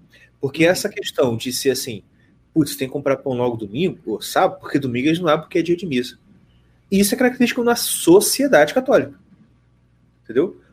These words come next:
Speaker 1: Como se fosse uma sociedade muçulmana, você sabe que num país muçulmano você não vai encontrar bacon pra vender na rua, bicho.
Speaker 2: É, não vai não.
Speaker 1: Tá
Speaker 2: Minha,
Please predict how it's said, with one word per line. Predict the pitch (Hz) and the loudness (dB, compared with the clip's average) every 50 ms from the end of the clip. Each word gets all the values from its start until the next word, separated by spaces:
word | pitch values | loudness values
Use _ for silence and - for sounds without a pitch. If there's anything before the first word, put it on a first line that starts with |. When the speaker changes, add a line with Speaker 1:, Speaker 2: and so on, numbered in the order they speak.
| _ - | _ 2
Speaker 1:
Como | - 190 185 196 | 4 4 4 2
se | - 254 | 0 -2
fosse | - - - 165 160 170 | -2 0 2 0 2 0
uma | 156 | -2
sociedade | - - - - 143 135 131 131 | -6 -8 -2 2 2 2 2 2
muçulmana, | 131 123 - - 123 117 147 208 226 151 101 82 - - - - _ - | -2 -8 -8 -6 -2 2 2 4 4 2 0 -6 -14 -18 -20 -20 _ -12
você | - - - 277 | -10 -6 -4 -2
sabe | - - 127 113 - - | 0 2 2 2 0 -2
que | - - - | -6 -12 -10
num | 123 147 165 | -10 -8 -2
país | - 139 113 117 170 180 - | 0 2 2 2 2 0 -4
muçulmano | 175 156 156 - - 117 113 123 - | -6 -6 -6 -6 -6 -6 -6 -6 -6
você | - 240 | -6 -4
não | 269 254 | -2 0
vai | 240 233 | 0 0
encontrar | 240 240 226 247 233 | -2 -2 0 0 0
bacon | 208 180 175 170 170 202 | 4 4 4 4 2 0
pra | - 196 190 | -2 0 0
vender | 208 202 196 196 | 2 0 2 2
na | 214 202 | 2 2
rua, | 180 202 190 160 | 4 2 2 2
bicho. | - - - - - - _ _ _ _ _ _ _ _ _ _ _ _ _ _ - | 0 -4 -18 -20 -20 -20 _ _ _ _ _ _ _ _ _ _ _ _ _ _ -8
Speaker 2:
É, | 135 127 117 | -6 -4 -4
não | 110 120 120 | -4 -4 -4
vai | 113 123 151 | -2 -2 0
não. | 160 131 117 - - - - _ _ _ _ _ | -2 -4 -6 -8 -14 -20 -20 _ _ _ _ _
Speaker 1:
Tá | - 190 | 0 2
Speaker 2:
Minha, | 190 - 156 151 147 139 131 123 | 4 6 6 6 6 4 2 -2